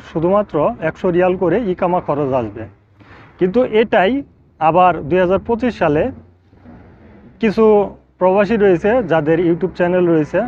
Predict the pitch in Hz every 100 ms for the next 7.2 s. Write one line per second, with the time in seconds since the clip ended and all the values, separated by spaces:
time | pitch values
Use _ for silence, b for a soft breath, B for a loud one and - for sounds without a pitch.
0 | 202 143 147 180 190 202 196 - 196 202
1 | 202 214 196 170 226 254 _ _ _ _
2 | - 160 185 190 185 175 175 170 143 170
3 | 165 - 160 247 b b b _ 156 185
4 | 175 156 120 123 117 110 - _ _ _
5 | 139 156 151 185 185 - 190 208 196 262
6 | 196 170 139 165 185 214 190 160 143 131
7 | 120